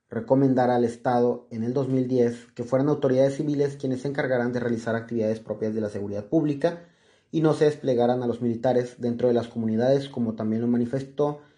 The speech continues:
el alto comisionado de la onu en su visita en México en el año dos mil quince.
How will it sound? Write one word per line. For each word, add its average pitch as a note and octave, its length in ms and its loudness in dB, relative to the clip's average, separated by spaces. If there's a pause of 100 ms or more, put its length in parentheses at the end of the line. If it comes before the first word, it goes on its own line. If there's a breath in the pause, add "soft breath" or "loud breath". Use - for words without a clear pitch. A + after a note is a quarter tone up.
(160 loud breath)
el C3+ 120 0
alto C3 280 2
comisionado A#2 760 -2
de A#2 140 -2
la A2+ 140 2
onu C3 420 2
en B2 120 -4
su C3+ 140 -6
visita B2 280 -2
en A#2+ 100 2
México B2 460 -2
en A#2+ 120 -2
el A2 120 0
año A2+ 200 0
dos G#2 140 -6
mil A2+ 200 -4
quince. - 420 -2